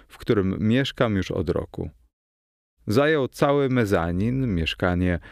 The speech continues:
wspaniałe, urządzone z wyjątkowym przepychem i zbytkiem. Moje dwa pokoje znajdują się tuż nad nim na pierwszym piętrze i tylko dwukrotnie złamana linia schodów przedziela mnie do uczonego.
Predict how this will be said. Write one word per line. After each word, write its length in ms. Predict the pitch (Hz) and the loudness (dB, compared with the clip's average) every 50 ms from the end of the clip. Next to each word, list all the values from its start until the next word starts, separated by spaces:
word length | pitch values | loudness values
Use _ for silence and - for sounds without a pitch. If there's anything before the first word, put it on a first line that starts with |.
| - - - | -20 -20 -18
wspaniałe, 960 | - - - - - 123 120 120 120 107 90 85 82 82 87 90 95 95 92 90 90 | -16 -16 -6 0 0 2 2 2 2 2 2 2 0 0 0 0 0 -2 -2 -4 -2
urządzone 600 | 98 107 104 117 120 113 110 117 120 117 113 107 | 0 2 4 4 2 2 2 0 0 0 0 0
z 60 | 92 95 | 0 0
wyjątkowym 720 | 98 117 131 135 135 127 - - 143 120 98 101 95 90 | 2 2 2 2 0 -2 -2 0 0 0 2 0 0 0
przepychem 720 | - - 107 90 - 143 143 - - - 123 107 107 95 | 0 0 -2 0 2 0 0 0 -2 -2 -2 -2 0 -2
i 80 | 90 85 | -2 -2
zbytkiem. 760 | 78 85 80 71 85 78 - - - - 90 82 76 76 76 - _ _ _ _ _ _ _ _ _ _ _ _ _ _ _ _ _ _ _ | -2 -2 -2 -2 -2 -4 -4 -6 -8 -6 -6 -6 -6 -8 -10 -14 _ _ _ _ _ _ _ _ _ _ _ _ _ _ _ _ _ _ _
Moje 240 | 107 117 117 107 92 | 0 2 2 2 2
dwa 220 | 87 87 120 117 | 2 2 2 2
pokoje 520 | - - 117 - - 147 151 170 143 110 92 | 2 0 -2 0 0 0 2 2 2 0 0
znajdują 480 | - 127 127 147 156 180 190 185 180 | 0 0 0 0 0 0 0 0 -2
się 240 | 165 - 175 160 147 | -2 -2 -2 -2 -2
tuż 280 | - - 151 - - - | -2 -2 -4 -4 -2 -2
nad 280 | 139 131 123 117 113 | -2 -2 -2 -2 -2
nim 340 | 113 117 120 120 120 120 - - | -2 0 0 0 -2 -2 -4 -6
na 240 | 101 90 85 85 85 - _ | -4 -4 -2 -2 -4 -6 _
pierwszym 460 | - 139 139 - - - 127 117 110 | -2 -2 -2 -2 -4 -2 -2 -2 -4
piętrze 480 | - - 87 78 76 - - - - - | -2 -2 -2 -2 -2 -6 -8 -8 -8 -6
i 120 | 85 87 | -8 -8
tylko 300 | - - 123 - 139 120 - - - - - - - | -8 -8 -4 -2 -2 -2 -2 -8 -14 -16 -16 -10 -6
dwukrotnie 640 | 147 147 180 - - 220 202 - - - - 101 92 | -2 0 0 0 2 0 0 0 -2 -4 -2 -2 0
złamana 460 | 87 107 107 110 113 110 107 101 95 | 2 2 2 2 2 0 2 2 2
linia 440 | 92 98 104 107 107 98 92 90 90 | 2 2 0 0 0 0 0 0 -2
schodów 540 | - - - 180 185 165 135 120 98 - - | -2 -2 -2 0 0 0 0 -2 -4 -4 -8
przedziela 540 | - - - 120 107 120 127 123 120 107 101 | -10 -4 -4 0 2 2 2 2 2 0 0
mnie 320 | 104 104 104 107 107 101 | -2 -2 0 0 0 0
do 140 | 90 98 85 | 0 0 0
uczonego. 720 | 82 78 - - 80 78 - 82 80 80 - 87 82 78 | 0 -2 -4 -6 -6 -6 -6 -10 -12 -12 -10 -10 -10 -10